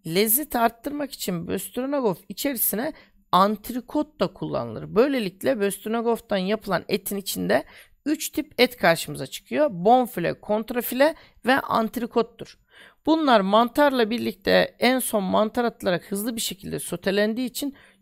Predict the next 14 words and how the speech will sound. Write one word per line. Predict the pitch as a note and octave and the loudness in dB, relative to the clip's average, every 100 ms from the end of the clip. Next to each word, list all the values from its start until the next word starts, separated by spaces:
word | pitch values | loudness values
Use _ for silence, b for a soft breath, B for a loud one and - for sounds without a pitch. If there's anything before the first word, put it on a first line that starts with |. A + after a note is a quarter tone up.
| _ | _
çok | - C4+ - | -8 -6 -4
çok | B3+ B3+ G#3+ | -6 -2 0
lezzetli | G#3+ G3+ A3 - A3 | 0 0 -6 -6 -2
bir | F3+ | 0
ettir. | D#3+ _ A3 - b b | -2 _ -8 -8 b b
Hatta | - D#4+ _ G#3+ G3 G3 | -2 -2 _ 0 2 0
böstronogofa | A#3+ - D4 C#4 C4+ A#3 A3 - C4+ - - | -2 -4 -8 -4 -2 2 2 2 -2 0 2
bazı | C4+ A#3+ G3+ | 2 2 -2
kaynaklar | - A#3+ B3+ C4 - G#3+ - - _ _ b b b b b b _ | 2 4 4 -2 -2 0 -2 -6 _ _ b b b b b b _
Fransız, | - B3+ C#4+ C#4 - G#3+ G#3 - - - | 2 4 6 6 2 0 -4 -10 -12 -6
Fransa'nın | - A#3 C4 - - F#3+ D#4 - | 0 4 4 4 2 2 -2 -4
ve | G3+ | -6
Fransız | F#3+ A3+ C4 A#3+ F3 - | -2 0 0 0 -6 -12
kültürünün | - B3 A#3 G3 G3 D#4+ | -8 -8 -4 -4 -2 -4